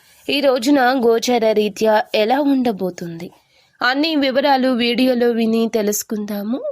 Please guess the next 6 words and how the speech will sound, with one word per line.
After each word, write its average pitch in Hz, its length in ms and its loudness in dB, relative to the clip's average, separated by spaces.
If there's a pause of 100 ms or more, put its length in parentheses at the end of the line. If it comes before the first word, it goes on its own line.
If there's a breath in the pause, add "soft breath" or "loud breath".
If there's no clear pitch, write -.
వీడియో 247 420 0
నచ్చితే 220 540 -2 (120)
తప్పకుండా 208 640 -4 (440 soft breath)
ఒక 247 200 0 (240)
చిన్న 302 380 2
లైక్ 247 320 0